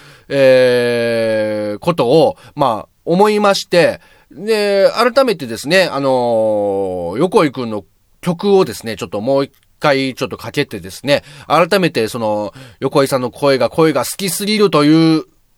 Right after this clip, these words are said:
その感想をいただいた横井くんの声をちょっと皆さんに聞いていただこうかなと思っているわけでございます。ということでですね、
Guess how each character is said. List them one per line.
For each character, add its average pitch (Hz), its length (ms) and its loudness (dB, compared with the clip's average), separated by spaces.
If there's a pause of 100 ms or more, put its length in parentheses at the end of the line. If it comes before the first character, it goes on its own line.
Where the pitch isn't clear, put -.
そ 208 260 0
の 214 340 4
感 214 220 0
想 208 120 0
を 202 60 6
い 190 60 -2
た 233 100 2
だ 226 80 4
い 180 40 2
た 151 80 -2
横 208 300 2
井 170 60 -2
く 165 160 -4
ん - 20 -2
の 131 100 -2
声 226 300 0
を 208 80 4
ち 156 80 -4
ょ 131 40 -4
っ - 20 -16
と 110 200 -8 (300)
皆 151 140 0
さ 147 80 0
ん 120 40 -6
に 107 80 -8
聞 208 140 -6
い 226 60 -4
て 262 80 -2
い - 20 -6
た 254 100 4
だ 247 120 4
こ 233 160 -4
う - 20 -14
か 131 100 0
な 90 200 -4
と 98 180 -14 (220)
思 135 200 -2
っ 127 80 0
て 123 120 -6
い - 20 -2
る 117 80 -2
わ 131 80 2
け 127 80 -4
で 107 80 -4
ご 117 80 -4
ざ 135 80 -2
い 139 60 0
ま 131 80 -2
す。 - 80 -12
と 135 40 -4
い 123 40 -2
う 123 40 -4
こ 131 60 -4
と 123 120 -2
で 107 40 -4
で 101 80 -6
す 110 80 -10
ね、 175 180 2